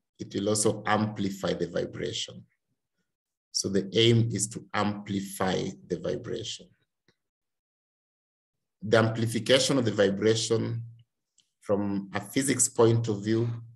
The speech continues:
is on two accounts. One is the arrangement of the bonds, how the bonds are joining themselves.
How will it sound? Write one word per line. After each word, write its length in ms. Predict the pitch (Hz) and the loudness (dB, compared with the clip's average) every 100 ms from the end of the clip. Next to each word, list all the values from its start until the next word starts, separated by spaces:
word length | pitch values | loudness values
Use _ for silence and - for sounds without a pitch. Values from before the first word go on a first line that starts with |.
| _ _ _ _ | _ _ _ _
is 180 | 101 101 | -4 0
on 200 | 98 98 | 2 2
two 160 | 117 | 4
accounts. 640 | 101 - 104 98 104 - - _ _ _ _ _ _ _ _ _ _ _ _ _ _ _ _ - | 4 2 -2 -2 -4 -10 -18 _ _ _ _ _ _ _ _ _ _ _ _ _ _ _ _ 0
One 380 | 110 123 127 104 | 4 6 4 -2
is 140 | 101 | 0
the 160 | 110 101 | 0 2
arrangement 840 | 101 107 127 131 120 95 101 120 120 - - _ _ _ _ - | 2 4 4 4 2 0 0 -2 -6 -14 -18 _ _ _ _ -4
of 220 | 95 95 | -4 0
the 80 | 98 | 0
bonds, 560 | 92 104 95 92 - | 2 4 4 2 -2
how 200 | 110 117 | 2 2
the 140 | 113 101 | 4 2
bonds 360 | 92 104 107 | 4 2 2
are 80 | 95 | 0
joining 440 | 95 101 107 101 98 | 0 2 2 2 -2
themselves. 800 | 98 95 - 92 113 - - | -2 -2 -2 -2 -4 -8 -8